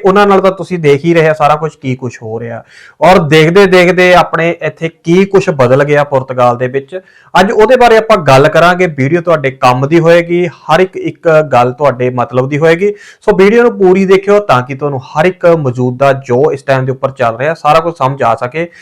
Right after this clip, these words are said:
ਤੇ ਉਸ ਹਿਸਾਬ ਦੇ ਨਾਲ ਤੁਸੀਂ ਆਪਣੀ ਰਾਏ ਵੀ ਜ਼ਰੂਰ ਦੱਸਿਓ। ਪਰ ਉਸ ਤੋਂ ਪਹਿਲਾਂ ਅਗਰ ਚੈਨਲ ਤੇ ਨਵੇਂ ਹੋ ਸੋ ਪਲੀਜ਼, ਪਲੀਜ਼ ਚੈਨਲ ਨੂੰ ਜ਼ਰੂਰ ਸਬਸਕ੍ਰਾਈਬ ਕਰ ਲਿਓ। ਜੀ ਹਾਂਜੀ,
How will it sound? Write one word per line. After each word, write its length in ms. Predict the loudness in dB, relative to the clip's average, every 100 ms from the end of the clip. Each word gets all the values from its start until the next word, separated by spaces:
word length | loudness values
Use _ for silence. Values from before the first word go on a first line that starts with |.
| -20 -14
ਤੇ 80 | -6
ਉਸ 200 | -4 -2
ਹਿਸਾਬ 400 | -2 2 2 2
ਦੇ 100 | 0
ਨਾਲ 120 | -4
ਤੁਸੀਂ 220 | -4 -8 -2
ਆਪਣੀ 320 | -2 0 0
ਰਾਏ 220 | 4 4 2
ਵੀ 200 | -2 -8
ਜ਼ਰੂਰ 340 | -4 -4 -4
ਦੱਸਿਓ। 360 | -8 -12 -14 -14 _ _ -2
ਪਰ 120 | 0
ਉਸ 140 | 0
ਤੋਂ 120 | -2 0
ਪਹਿਲਾਂ 240 | 2 2
ਅਗਰ 140 | 2
ਚੈਨਲ 300 | 2 0 0
ਤੇ 120 | 0 2
ਨਵੇਂ 240 | 0 -2
ਹੋ 60 | -4
ਸੋ 100 | -6
ਪਲੀਜ਼, 280 | -4 -6
ਪਲੀਜ਼ 200 | -4 -10
ਚੈਨਲ 280 | -4 -4 -4
ਨੂੰ 100 | -4
ਜ਼ਰੂਰ 240 | -4 -4 -6
ਸਬਸਕ੍ਰਾਈਬ 480 | -8 -12 -12 -10
ਕਰ 120 | -10 -12
ਲਿਓ। 240 | -12 -14 _ -20 -20 -10
ਜੀ 140 | 0 2
ਹਾਂਜੀ, 360 | 2 4 4